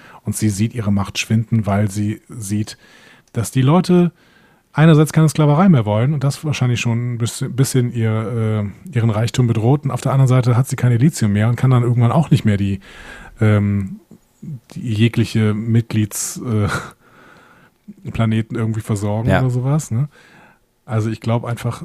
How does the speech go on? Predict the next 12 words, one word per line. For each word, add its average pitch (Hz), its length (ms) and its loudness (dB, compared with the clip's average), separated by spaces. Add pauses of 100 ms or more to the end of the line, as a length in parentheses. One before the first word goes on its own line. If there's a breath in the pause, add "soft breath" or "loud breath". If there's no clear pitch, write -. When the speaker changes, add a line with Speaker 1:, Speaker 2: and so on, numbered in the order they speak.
(100)
Speaker 1:
sie 113 200 -4
sieht 110 240 -6
ihre 107 160 -4
Macht 107 220 -4
schwinden 110 340 -6
und 107 180 -8
will 110 180 0
hier 107 200 -2
einen 104 180 -2
Machtsicherungs-, 104 960 -6
äh, 98 300 -8 (400 loud breath)
Move 110 240 -2